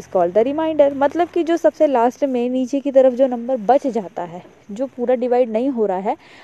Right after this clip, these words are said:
और number अगर बच गया है, जो पूरा divide नहीं हो पा रहा है,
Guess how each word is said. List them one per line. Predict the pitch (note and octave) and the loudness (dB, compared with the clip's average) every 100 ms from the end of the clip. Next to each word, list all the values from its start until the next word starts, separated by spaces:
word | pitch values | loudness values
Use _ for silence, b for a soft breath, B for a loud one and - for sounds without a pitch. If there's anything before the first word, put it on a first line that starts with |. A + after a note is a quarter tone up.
| B | B
और | A3 | -2
number | A#3 A#3+ B3+ | -2 -2 0
अगर | C4 B3+ | 0 -2
बच | A#3+ F#3 C4+ C4 | -2 0 0 0
गया | F#3 G3 F3+ | -2 -2 0
है, | F3+ G3+ C4+ | -4 -4 -4
जो | A#3+ | -2
पूरा | B3 A#3+ | 2 2
divide | A3 G#3+ A3+ | 4 2 2
नहीं | A3 A#3 C4 | 0 -2 -2
हो | A3 | -2
पा | G3 | -6
रहा | E3+ D#3 | -12 -18
है, | b | b